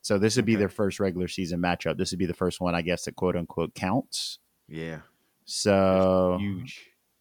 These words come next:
Speaker 1: yeah, that's, that's definitely a must watch game. Um, Washington Spirit, uh, Kansas City. Interesting or not?
Speaker 2: No, not interesting. I'm good on this one.
Speaker 1: Um, the Red Stars and the Courage.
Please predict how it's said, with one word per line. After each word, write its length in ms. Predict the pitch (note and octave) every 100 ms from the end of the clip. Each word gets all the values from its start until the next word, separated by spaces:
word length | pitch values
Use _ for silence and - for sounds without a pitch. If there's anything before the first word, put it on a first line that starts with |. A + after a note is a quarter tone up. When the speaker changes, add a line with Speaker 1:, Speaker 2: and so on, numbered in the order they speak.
| - -
Speaker 1:
yeah, 360 | G#2 A2+ E2
that's, 360 | E2 G2+ - -
that's 240 | G#2 F#2+
definitely 360 | A2 G#2 G2+ F#2+
a 40 |
must 240 | F2 E2+ E2
watch 260 | D#2 -
game. 260 | E2 D#2 D#2 _ _ _ - _ -
Um, 560 | A2+ A2+ A2+ A2 G#2+ -
Washington 600 | - A#2 C#3 - D3 D#3
Spirit, 680 | C3+ - D3 C#3+ C#3+ C#3+ C#3 _ -
uh, 380 | A#2 A2+ A2+ A2+
Kansas 360 | - C3 B2 B2
City. 380 | D#3 C#3 F#2 F2
Interesting 380 | F#2+ G#2+ A2+ A2
or 80 |
not? 260 | A2 G2+ F2+ _ _ _ _ _ _ _ _ _ _
Speaker 2:
No, 320 | G#2 F2 E2 D#2+ _ _ _
not 240 | G2+ F2 D#2
interesting. 460 | D#2+ - - D#2+ - _ -
I'm 120 | F2
good 200 | D#2+ D#2
on 140 | D#2 D#2
this 200 | D#2 -
one. 100 | D2 _ _ _ _ _ _ _ _ A2+
Speaker 1:
Um, 1000 | A2+ A2+ A2+ A2+ A2+ A2+ A2+ A2 G#2+ -
the 180 | A#2 A#2+
Red 180 | C#3 C#3
Stars 380 | - D3 D3
and 100 | B2
the 60 | A#2+
Courage. 640 | - C#3+ F3+ F#3 - -